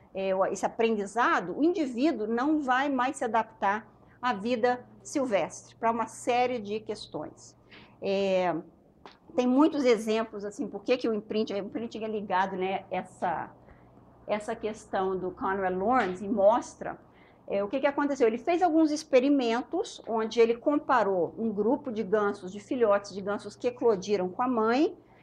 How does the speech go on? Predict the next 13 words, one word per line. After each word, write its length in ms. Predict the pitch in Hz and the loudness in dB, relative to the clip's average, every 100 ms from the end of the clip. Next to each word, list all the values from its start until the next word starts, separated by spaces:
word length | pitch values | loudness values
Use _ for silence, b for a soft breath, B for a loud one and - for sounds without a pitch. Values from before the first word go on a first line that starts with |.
| b b - | b b 2
versus 420 | 269 330 320 311 | 4 4 -2 -4
filhotes 420 | 330 277 277 277 | 0 0 0 -4
de 100 | 247 | -6
gansos 300 | 240 254 269 | 0 0 0
que 100 | - | -4
eclodiram 640 | 277 269 220 226 254 285 302 B B | 0 4 4 4 2 2 -2 B B
numa 180 | 233 247 | -2 0
incubadora 760 | 247 - 220 233 196 220 233 294 | 0 -2 4 4 6 6 8 8
e 40 | |
que 160 | 320 330 | 6 0
viram 320 | 269 330 302 | 2 2 4
ele 300 | 247 254 208 | 6 6 6
primeiro. 560 | - 226 180 175 - | -4 -4 -2 -2 -4